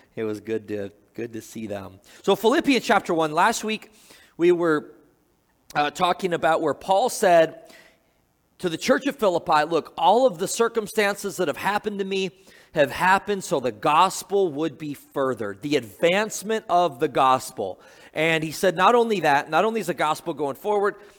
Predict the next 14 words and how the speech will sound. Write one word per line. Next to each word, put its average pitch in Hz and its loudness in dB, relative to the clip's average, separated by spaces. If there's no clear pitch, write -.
but 165 -2
fellow 208 4
believers, 185 -4
they're 214 2
becoming 202 -4
more 165 -2
bold. 151 -4
Paul's 254 4
being 196 -4
persecuted 165 -2
for 165 -6
preaching 202 -2
the 139 0
gospel, 131 -4